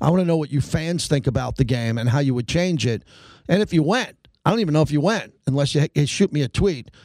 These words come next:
Last night, that's all people wanted to talk about around the country was the game, 'cause it was a big story. And we had the N H L All-Star Game, and that looked fantastic. And good to see Mark Stone and Jonathan Marchessault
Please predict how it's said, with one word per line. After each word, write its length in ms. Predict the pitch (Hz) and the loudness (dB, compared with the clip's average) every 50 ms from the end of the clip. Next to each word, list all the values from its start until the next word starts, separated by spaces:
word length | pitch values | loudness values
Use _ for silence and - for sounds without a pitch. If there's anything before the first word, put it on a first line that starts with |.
| - _ _ _ | -20 _ _ _
Last 340 | - 160 185 214 202 - - | 0 0 0 0 -2 -2 0
night, 240 | 185 180 175 165 135 | 0 0 0 0 -2
that's 160 | 165 156 - | -2 0 2
all 140 | 202 175 165 | 0 0 2
people 240 | - 185 165 151 151 | 0 -2 0 0 0
wanted 160 | 165 160 151 | 0 2 2
to 80 | 147 131 | 2 2
talk 240 | 165 165 170 151 | 2 0 0 0
about 180 | 170 156 147 147 | 0 2 2 2
around 220 | 143 147 151 151 | 0 0 0 0
the 80 | 139 120 | -2 -2
country 520 | - 147 175 202 180 - 117 104 92 92 - - - - - _ - - | 0 0 0 0 0 -2 -4 -4 -6 -8 -12 -16 -20 -20 -20 _ -2 -2
was 160 | 156 127 117 | 0 2 0
the 80 | 165 | 0
game, 420 | 139 175 175 165 131 - - - _ _ _ _ _ _ - - | 0 0 -2 -2 -4 -10 -14 -20 _ _ _ _ _ _ -8 -4
'cause 140 | 170 151 | -2 0
it 60 | 143 170 | 2 2
was 100 | 147 - | 0 0
a 40 | |
big 220 | - 123 175 165 135 | -2 -2 -2 -2 -2
story. 360 | - - 202 196 185 147 120 | -2 0 0 0 0 0 0
And 120 | 151 226 | -2 0
we 100 | 262 285 | 2 2
had 140 | 254 226 196 | 2 2 2
the 120 | 175 190 190 | 2 0 2
N 80 | 214 | 2
H 200 | 254 240 190 - | 0 0 2 4
L 160 | 180 147 131 | 4 4 4
All-Star 440 | 127 117 117 123 - - 139 117 117 | 2 -2 -4 -6 -6 -4 -4 -4 -4
Game, 320 | 104 107 107 90 - - _ _ _ _ _ _ _ _ _ _ - | -6 -8 -10 -10 -14 -20 _ _ _ _ _ _ _ _ _ _ -4
and 100 | 139 156 | -2 0
that 200 | 202 240 233 208 | 0 0 -2 -4
looked 180 | 185 147 - | -4 -4 -4
fantastic. 840 | - 165 156 147 127 - 156 151 143 127 - - - 101 - _ - | -6 -6 -6 -6 -6 -4 -4 -4 -6 -8 -10 -14 -16 -16 -18 _ -12
And 120 | 156 135 131 | -10 -8 -4
good 180 | 135 185 175 - | -4 -6 -4 -6
to 80 | 156 | -6
see 160 | - - 180 160 | -2 -2 0 0
Mark 280 | 151 156 156 151 - | 0 0 -2 -2 -6
Stone 380 | - - - 165 160 156 156 147 | -6 -4 -2 0 0 0 0 0
and 100 | 135 123 | -2 -2
Jonathan 440 | - 147 143 147 139 - - 131 123 | -2 -2 0 -2 -2 -2 0 0 0
Marchessault 840 | 131 156 170 156 - - 160 - - 170 160 147 139 135 123 | 2 0 0 -2 -2 -4 -4 -2 0 0 0 2 0 0 -2